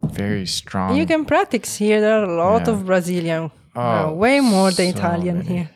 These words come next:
Speaker 1: Yeah. Is there, is there a lot of Italians or no?
Speaker 2: I think Brazilian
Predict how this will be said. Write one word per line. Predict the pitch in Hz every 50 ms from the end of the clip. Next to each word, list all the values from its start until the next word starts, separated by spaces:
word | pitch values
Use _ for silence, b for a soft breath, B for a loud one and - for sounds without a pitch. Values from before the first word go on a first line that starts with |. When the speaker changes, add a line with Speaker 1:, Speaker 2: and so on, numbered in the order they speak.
| _ -
Speaker 1:
Yeah. | 95 92 90 87 90 85 78 73 71 -
Is | 95 101
there, | 123 127
is | 123 117 127
there | 143 147 143
a | 139
lot | 135 135 139 139
of | 135 - - - -
Italians | 139 - 147 143 151 156 156 147 143
or | 123
no? | 131 139 143 143 147 - _ _ _ _ - - _ -
Speaker 2:
I | 285 311 320
think | - 392 349 247 190
Brazilian | 208 220 247 214 240 285 285 247 254